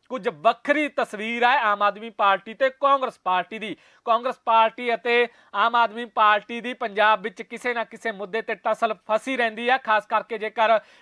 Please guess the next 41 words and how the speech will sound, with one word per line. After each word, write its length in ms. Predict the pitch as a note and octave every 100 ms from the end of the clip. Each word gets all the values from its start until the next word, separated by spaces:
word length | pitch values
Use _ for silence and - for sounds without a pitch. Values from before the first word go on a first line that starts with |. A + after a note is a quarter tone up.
| _
ਵਿਜੀਲੈਂਸ 480 | F3 B3 C#4 B3 A#3+
ਦੀ 140 | A3+
ਕਾਰਵਾਈ 440 | G3+ A3 A3 A3+ A3
ਦੀ 100 | A3
ਗੱਲ 240 | G#3 G#3
ਕਰੀਏ 280 | G#3+ A3 A3+
ਕਿ 180 | A#3+ A#3
ਇੱਕ 160 | -
ਤੋਂ 180 | G3+ A3
ਬਾਅਦ 260 | G3+ G#3+ A3
ਇੱਕ 300 | G#3+ F#3+ A3+
ਜਿਹੜੇ, 340 | G#3+ A3 A#3
ਅ, 760 | - _ _ G3+ G#3+ A3+ G#3 G3+
ਅ, 20 |
ਸਾਬਕਾ 500 | - A3 A#3+ C#4 C4
ਮੰਤਰੀ 380 | A3 G3+ A#3 A#3+
ਨੇ, 100 | B3
ਕਾਂਗਰਸ 380 | A3+ G#3+ A3 -
ਪਾਰਟੀ 300 | G#3+ G#3 A3
ਦੇ 120 | A3
ਸਾਬਕਾ 420 | - G#3 G#3 G#3
ਵਿਧਾਇਕ 380 | G3+ A3 F#3 F3+
ਨੇ, 100 | A3
ਉਹਨਾਂ 260 | G3+ G3 G#3
ਤੇ 140 | A3
ਕਾਰਵਾਈ 460 | G3 G3 G3 G#3+ F#3+
ਹੋਈ 300 | F3 A3+ A#3
ਹੈ 220 | A#3 B3 - _ - B3
ਅਤੇ 160 | D4
ਉਸ 240 | C#4 C4+ C4
ਨੂੰ 160 | C4+
ਲੈ 200 | A#3+ A3+
ਕੇ 180 | A3+ B3+
ਹੀ 120 | A#3
ਕੜਪਤਣ 520 | A#3 B3 B3+ - D4+
ਹੈ 100 | D4+
ਜਿਹੜੀ 220 | A#3 A#3 B3
ਕਾਫੀ 440 | A#3+ G#3+ G#3+ A#3+
ਕਾਂਗਰਸ 380 | B3 A3+ A3 A3 -
ਪਾਰਟੀ 400 | A3 G#3 G3+ A3+
ਵਿੱਚ 320 | G#3 F#3+ B3